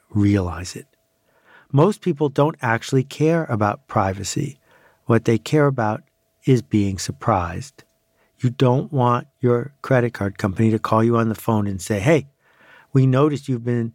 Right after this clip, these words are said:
staying at a lot of hourly motels and buying flowers delivered to someone who you are not married to. Would you like a free coupon for venereal disease testing?" That would not make you happy, even though it appears generous.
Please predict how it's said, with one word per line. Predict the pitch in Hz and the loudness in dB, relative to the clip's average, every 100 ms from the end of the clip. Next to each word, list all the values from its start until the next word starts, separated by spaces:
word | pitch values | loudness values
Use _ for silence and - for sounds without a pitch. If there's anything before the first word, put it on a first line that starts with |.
| _ | _
staying | - - 123 127 | -6 0 2 2
at | 117 | 2
a | |
lot | 113 110 110 | 2 2 0
of | |
hourly | 113 113 117 117 113 107 | -2 0 2 2 0 0
motels | 104 104 - 131 95 113 143 - - - - | -2 -2 0 0 0 -4 -10 -14 -20 -20 -8
and | 135 127 123 110 | 0 0 2 2
buying | 117 123 | 2 0
flowers | - 135 131 143 113 113 | -2 0 2 2 0 -4
delivered | - 120 120 120 117 | -4 0 0 0 -4
to | 110 | -4
someone | 127 117 117 107 | 0 0 0 -2
who | 123 | -2
you | 120 120 | 0 2
are | 123 | 2
not | 120 147 | 0 0
married | 139 147 143 - | 0 2 0 -4
to. | 110 104 _ _ _ _ _ | -10 -12 _ _ _ _ _
Would | 175 180 | 0 2
you | 208 | 0
like | 175 156 | -2 -2
a | 156 | -2
free | 139 - 127 139 _ - | -4 -2 -2 -2 _ -6
coupon | - 92 104 110 160 175 _ _ | -2 0 0 0 0 -4 _ _
for | - 147 | 0 2
venereal | 131 113 104 110 127 | 2 0 0 0 0
disease | 131 131 156 143 | 0 0 0 -2
testing?" | - 156 - 202 190 _ _ _ _ _ _ _ | -2 -4 -2 -2 -2 _ _ _ _ _ _ _
That | 110 110 | 0 2
would | 117 | 2
not | 110 117 | 2 0
make | 107 - | -2 0
you | 123 | -2
happy, | 101 110 95 104 131 123 | 0 -2 -2 -6 -2 2
even | 113 107 | 2 2
though | 107 110 | 2 2
it | |
appears | 110 - 98 98 - | 0 -2 -4 -4 -2
generous. | - 151 120 92 - | 0 2 0 -4 -14